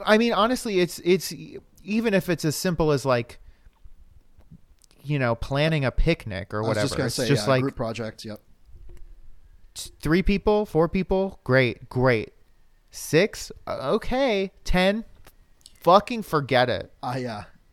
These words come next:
Speaker 2: I, in a similar, uh, vein, I'll get people coming into the restaurant sometimes being like, um, "Cool, so I know you, you only, um,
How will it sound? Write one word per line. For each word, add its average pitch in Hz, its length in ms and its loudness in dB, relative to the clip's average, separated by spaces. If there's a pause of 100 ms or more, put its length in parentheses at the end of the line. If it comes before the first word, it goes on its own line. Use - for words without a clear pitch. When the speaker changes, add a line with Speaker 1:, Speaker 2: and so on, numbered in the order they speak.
(120)
Speaker 2:
I, 135 160 -12
in 147 200 -6
a 170 80 -2
similar, 170 640 -2 (180)
uh, 110 280 -8
vein, 107 440 -8 (320)
I'll 143 160 -2
get 175 140 -2
people 160 200 -4
coming 139 220 -4
into 131 200 -6
the 113 140 -6
restaurant 113 380 -6
sometimes 107 340 -10
being 110 200 -12
like, 104 260 -18 (960)
um, 160 300 -2
"Cool, 277 260 -2
so 202 160 -2
I 185 60 2
know 208 140 -2
you, 196 300 -2
you 165 160 0
only, 170 260 -2
um, 139 380 -6